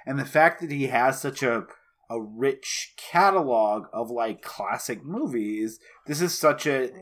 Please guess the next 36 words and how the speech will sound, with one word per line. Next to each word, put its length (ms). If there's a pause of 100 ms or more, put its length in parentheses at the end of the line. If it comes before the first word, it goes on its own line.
easy 420
entry 360
point 380
for 220
cinema. 260
It's 140
also 220
why 240
it's, 180
like, 240 (360)
one 180
of, 100
I 100
think, 200
our 140
other 260
themes 400
is, 200
like, 380 (500)
why 300
do 100
these 180
movies 600
that 140
we're 100
talking 320
about 400
this 260
month 280
end 180
up 140
on, 120
like, 180
the 80
top 300
of 100